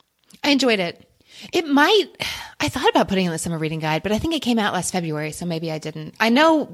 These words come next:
I talked about it. I recommended it on the podcast, I think in February twenty seventeen, to Graylin Porter, who really loves like the kind of contemporary literary fiction they would talk about on N P R.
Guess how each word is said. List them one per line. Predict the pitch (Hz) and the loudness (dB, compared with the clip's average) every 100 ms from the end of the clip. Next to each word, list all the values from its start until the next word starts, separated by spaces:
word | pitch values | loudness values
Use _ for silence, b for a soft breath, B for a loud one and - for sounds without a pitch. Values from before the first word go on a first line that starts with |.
| - | -2
I | 226 | -2
talked | 220 226 208 | 0 -2 2
about | 202 185 | 2 2
it. | - - | 0 0
I | |
recommended | 214 262 262 240 226 214 | 2 2 2 2 4 2
it | 208 - | 2 0
on | 190 202 | -2 0
the | |
podcast, | 202 160 165 147 160 - - | 0 -2 -2 -6 -6 -10 -12
I | - | -4
think | 311 339 | -2 0
in | 202 | 0
February | - 190 180 156 156 156 151 | 0 -2 0 -2 -2 -4 -6
twenty | 180 170 | -4 -4
seventeen, | 170 160 160 156 151 156 - B B B | -4 -6 -8 -8 -8 -10 -14 B B B
to | - 196 180 175 165 | 0 4 4 4 2
Graylin | - 180 190 214 | 2 4 4 0
Porter, | - 165 165 165 | 0 0 2 0
who | 156 151 151 | -2 -2 -4
really | 156 175 220 226 240 226 226 | -4 -4 0 4 4 4 2
loves | 196 160 147 147 143 160 - - - - _ _ b b b b _ | 2 4 6 4 0 -6 -6 -6 -6 -12 _ _ b b b b _
like | - 156 - - | 0 0 -2 -10
the | 165 | -8
kind | - 190 196 | -2 0 0
of | 185 | -2
contemporary | 156 151 165 175 202 226 233 | -4 -4 -4 -2 0 2 2
literary | 196 160 165 247 | 0 0 0 0
fiction | 254 180 - 156 | -4 -6 -4 -2
they | 156 143 | 0 -2
would | 139 | -2
talk | 139 131 | -6 -6
about | 143 139 | -4 -4
on | 139 | -6
N | - - | -10 -12
P | - - | -14 -14
R. | - | -16